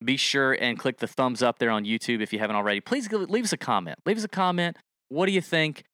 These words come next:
Can you believe Pat's gonna, t-, gonna fade Wyndham Clark after writing a song about him two weeks ago? Leave a comment. Who, who's gonna win the Adam Scott bet? D B or Pat?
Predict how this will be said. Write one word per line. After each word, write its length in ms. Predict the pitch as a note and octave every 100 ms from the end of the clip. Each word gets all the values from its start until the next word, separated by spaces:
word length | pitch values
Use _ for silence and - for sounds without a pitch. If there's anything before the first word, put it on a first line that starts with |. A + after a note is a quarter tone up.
| _
Can 160 | - F#3
you 80 | F#3
believe 520 | E3 D3 D#3+ F3+ E3+
Pat's 320 | - D#3 D#3
gonna, 280 | - D3+ B2 -
t-, 220 | - -
gonna 260 | - C#3 A#2+ _ _ _ _
fade 300 | - C#3+ C#3
Wyndham 280 | C3 C#3+ B2+
Clark 320 | - B2+ C3
after 240 | B2 B2 G#2+ -
writing 260 | A2+ B2+ B2
a 40 |
song 280 | A#2 C3 C3
about 160 | B2+ B2
him 80 | B2
two 160 | -
weeks 180 | B2 B2
ago? 240 | A#2+ B2+ B2 _ _ _
Leave 180 | D3+ A#3
a 40 | A3+
comment. 460 | G3+ G3+ F#3+ B2+
Who, 100 | C3+ F#3 G2+ C3
who's 200 | F#3 G3
gonna 160 | G#3+
win 160 | G3 G3
the 100 | F3+
Adam 180 | E3+ E3
Scott 340 | - D#3+ A#2
bet? 240 | A#2 G#2 -
D 140 | D3
B 160 | D3+ D#3+
or 60 | D3+
Pat? 400 | - D3+ C#3+